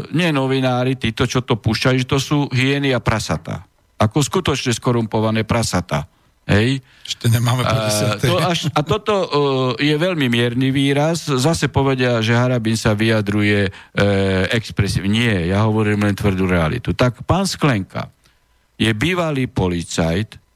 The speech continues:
Speaker 1: hej, čiže, e, je to, keď niekoho človek, tak je to človek, e, Lipšica alebo Kaliňák. Lebo on slúžil na úrade ochrany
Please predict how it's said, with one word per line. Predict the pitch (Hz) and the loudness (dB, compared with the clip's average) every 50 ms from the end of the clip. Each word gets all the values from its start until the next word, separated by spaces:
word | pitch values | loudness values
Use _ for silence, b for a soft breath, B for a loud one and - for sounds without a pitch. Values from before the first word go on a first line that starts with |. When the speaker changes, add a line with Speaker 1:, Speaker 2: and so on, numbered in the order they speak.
| _ _ _ _ _ - | _ _ _ _ _ -2
Speaker 1:
hej, | 87 90 101 113 127 127 b b b b b _ | 0 0 2 0 -2 -6 b b b b b _
čiže, | - - 123 127 131 120 120 123 117 110 110 107 _ _ _ _ _ _ _ _ _ | -2 0 0 0 0 0 0 -2 -2 -2 -4 -8 _ _ _ _ _ _ _ _ _
e, | _ - 110 101 104 101 - | _ 0 0 2 2 0 0
je | 117 123 143 | 0 0 0
to, | 143 - 135 | 0 -2 -4
keď | 110 _ - 147 143 123 | -4 _ -2 -2 -2 -2
niekoho | 120 117 117 110 - - 113 101 107 113 | -2 -2 -2 -2 -2 -2 0 0 0 -2
človek, | 113 - - 113 107 104 123 143 | -2 -2 -2 -2 0 0 0 -2
tak | - - 131 117 | 0 -2 0 0
je | 131 127 | 0 0
to | - 123 | 0 -2
človek, | 110 - - 131 120 113 104 95 87 | -4 0 0 0 0 2 0 -2 -2
e, | - 98 95 90 87 85 85 82 80 78 76 76 76 78 78 76 76 78 80 - _ _ | -2 0 0 0 0 0 0 0 0 -2 -2 -2 -2 -2 -2 0 -2 -2 -4 -6 _ _
Lipšica | - 92 117 117 113 - - 143 147 - - 170 170 165 | -2 -2 0 0 0 0 0 -2 -2 0 0 0 0 0
alebo | 123 123 127 131 127 143 131 | -2 0 -2 0 -2 -2 -4
Kaliňák. | - - 127 110 101 90 85 82 78 80 - - | 0 0 0 0 0 0 -2 -2 -4 -4 -2 0
Lebo | 175 175 151 185 185 - | 0 2 2 0 -2 0
on | 196 196 214 247 294 | 0 0 0 0 -4
slúžil | 240 160 - 180 196 208 185 170 180 165 | -6 -4 0 0 2 2 2 2 2 2
na | 143 127 117 | 2 0 0
úrade | - 131 139 156 160 156 143 139 143 - | 0 0 0 2 0 0 0 -2 -4 0
ochrany | - 135 127 - - 135 139 135 135 131 127 | 0 0 0 2 2 2 2 2 2 0 0